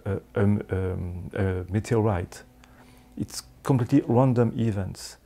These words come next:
So it's the same with the virus. It's a series of random events, uh,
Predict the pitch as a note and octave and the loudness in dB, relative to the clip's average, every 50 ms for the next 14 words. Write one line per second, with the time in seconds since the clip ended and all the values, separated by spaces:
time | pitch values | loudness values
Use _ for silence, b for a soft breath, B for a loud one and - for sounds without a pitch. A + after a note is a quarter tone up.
0 | - - - - E3+ - - C3+ A2+ - D3 C#3 B2 A#2 A2+ G2+ G#2+ A2+ F#2+ G#2+ | -20 -10 -6 -2 -2 0 0 0 0 0 0 0 2 2 2 2 2 2 0 0
1 | G#2 G2+ G2 G2 F#2+ - - - - _ _ b b b b b b b b b | -2 -2 -4 -6 -8 -12 -14 -18 -20 _ _ b b b b b b b b b
2 | b - - - - - - - - - - A#2 - - - - E3+ E3+ D3 B2+ | b -2 -2 -2 -2 -4 -4 -4 -4 -2 -2 0 0 0 4 6 6 8 8 8
3 | A#2 A#2 B2 B2 - - - - A2+ G#2+ G2+ - - - - - _ _ _ _ | 8 6 6 2 -2 -4 -2 0 0 0 0 -4 -10 -14 -16 -20 _ _ _ _
4 | - _ _ _ _ _ - - G#2 A#2+ C3+ C3+ B2 A2 G2+ G2 G#2+ - - - | -20 _ _ _ _ _ -4 0 2 4 4 4 4 2 2 0 -2 -4 -6 -4
5 | - C3 A2+ G2+ G2+ G2+ A2+ - - - - - - b b b b b b b | -2 0 0 2 0 0 -2 -2 -6 -12 -16 -18 -20 b b b b b b b
6 | b b b b b b b b b b b b b b b b - - G#2+ G2+ | b b b b b b b b b b b b b b b b -2 2 2 4
7 | G#2 G2+ G2 F#2+ G2 G2 G#2 A2 - | 4 4 4 2 2 0 0 -2 -4